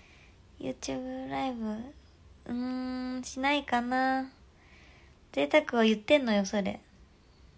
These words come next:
それは贅沢なのよ。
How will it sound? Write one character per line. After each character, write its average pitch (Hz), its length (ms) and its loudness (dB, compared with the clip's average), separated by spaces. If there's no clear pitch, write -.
そ 220 80 -8
れ 214 160 -4
は 208 160 0
贅 233 180 -4
沢 233 280 0
な 196 120 4
の 180 140 -4
よ。 190 140 -8